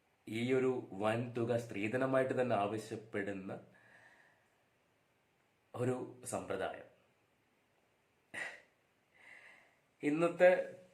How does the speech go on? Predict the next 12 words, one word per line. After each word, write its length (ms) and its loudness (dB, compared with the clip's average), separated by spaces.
തലമുറയിൽ 480 4
അച്ഛനമ്മമാർ 840 0
മക്കളെ 380 -2
പഠിപ്പിക്കുന്നത് 840 -4
അവരെ 580 -4
സ്വന്തം 400 -4
കാലിൽ 260 2
നിൽക്കാനും, 500 -4
ആ, 40 -6
അതിന് 420 2
പ്രാപ്തരാക്കാനും 760 4
വേണ്ടിയാണ്. 440 -2